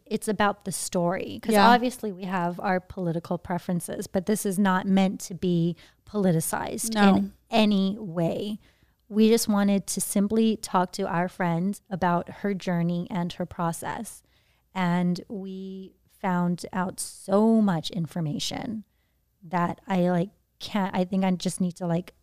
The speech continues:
Speaker 1: go in the car and drive and, like, process it.
Speaker 2: Yeah. For
Speaker 1: Because
Speaker 2: sure.
Speaker 1: you just, you really have no fucking clue.
Speaker 2: Yeah. It makes me, like, um, feel so grateful for the life I have and the privileges I have, and also,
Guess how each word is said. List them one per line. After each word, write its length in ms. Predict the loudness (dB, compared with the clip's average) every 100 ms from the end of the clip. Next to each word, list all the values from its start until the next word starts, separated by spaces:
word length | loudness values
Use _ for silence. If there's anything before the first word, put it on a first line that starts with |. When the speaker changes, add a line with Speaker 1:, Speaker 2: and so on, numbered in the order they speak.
| _ _ _ _ 2
Speaker 1:
go 160 | 2
in 60 | 4
the 60 | 0
car 280 | -2 -2 0
and 200 | 0 -2
drive 400 | 0 0 0 -2
and, 180 | -2 -4
like, 180 | -6
process 540 | _ -6 -4 -4 -8 -8
it. 200 | -8 -4
Speaker 2:
Yeah. 280 | 2 4 4
For 40 | 0 _ _ _ _ _ _
Speaker 1:
Because 320 | -2 2 2
Speaker 2:
sure. 180 | 2 -2 -6 -18 _ _
Speaker 1:
you 200 | -18 -14
just, 300 | -8 -8 -10 -16
you 220 | -16 -14
really 380 | -8 -2 0 0
have 220 | -2 -4
no 300 | -4 -6 -12 -20 _
fucking 300 | -16 -14 -12
clue. 400 | -10 -10 -10 -10
Speaker 2:
Yeah. 340 | -2 0 0 -2 _ _ _ _ 0
It 180 | 4
makes 400 | 6 6 4 0
me, 280 | 2 4 4
like, 400 | 4 2 0 -4 -16 _ _ _ _ _ _
um, 680 | 2 4 4 4 2 0 -4 -12 _ _ -4
feel 240 | 4 4
so 240 | 6 4 6
grateful 600 | 6 4 2 2 2 2
for 160 | 2
the 80 | 2
life 300 | 4 4 4
I 100 | 2
have 360 | 2 4 4 4
and 200 | 4 4
the 60 | 2
privileges 520 | 0 2 2 2 2
I 80 | 2
have, 340 | 2 2 2 2
and 160 | 2
also, 720 | 2 0 0 0 4 4 2